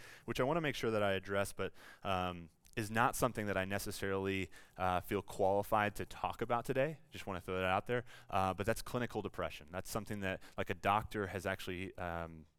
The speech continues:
you know, uh, diagnosed, um, that they,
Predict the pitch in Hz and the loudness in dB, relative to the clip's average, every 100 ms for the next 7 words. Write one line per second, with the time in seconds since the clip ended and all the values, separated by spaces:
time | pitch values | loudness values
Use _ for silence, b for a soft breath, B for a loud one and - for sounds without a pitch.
0 | - 95 82 - - 87 82 - 90 87 | -10 -8 -8 -10 -6 -6 -2 2 2 0
1 | 90 117 170 - - B B - 85 85 | 0 0 0 -6 -10 B B -4 0 0
2 | 82 80 90 - 98 87 | -2 -4 -6 -4 -6 -4